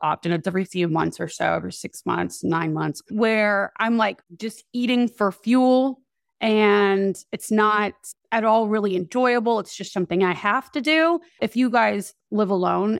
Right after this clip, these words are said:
which I love, I love, love, love living alone, but love it. When it comes to cooking meals, it kinda does suck because, you know, it's just you. You know why.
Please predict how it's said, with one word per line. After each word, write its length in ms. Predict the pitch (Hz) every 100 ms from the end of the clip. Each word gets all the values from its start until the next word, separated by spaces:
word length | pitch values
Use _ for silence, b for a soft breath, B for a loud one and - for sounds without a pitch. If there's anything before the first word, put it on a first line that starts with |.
| -
which 140 | 262
I 140 | - 320
love, 520 | 285 233 226 208 180
I 120 | -
love, 580 | 220 208 226 226 240 214 240 226 _
love, 220 | 202 196
love 260 | 202 226 190
living 300 | 196 185 190
alone, 520 | 175 220 247 202 190 165
but 220 | 208 185 _ _ _
love 240 | 202 196
it. 140 | - - _ _ _ _ _
When 220 | 202 254
it 100 | 254
comes 340 | 247 277 294 294
to 260 | - 240 -
cooking 560 | - - 349 180 160 180 -
meals, 500 | 202 214 254 349 302 _ _ _ _ _
it 320 | - 294 294 -
kinda 460 | - - 370 427 415
does 280 | 262 220 -
suck 360 | 190 - - _ _ _
because, 960 | 202 226 - 269 233 226 220 214 202 - _ _ _ -
you 80 |
know, 60 | 339
it's 120 | 349
just 200 | 339 -
you. 440 | 330 381 349 - -
You 180 | 233 320
know 200 | 269 185
why. 360 | 175 180 190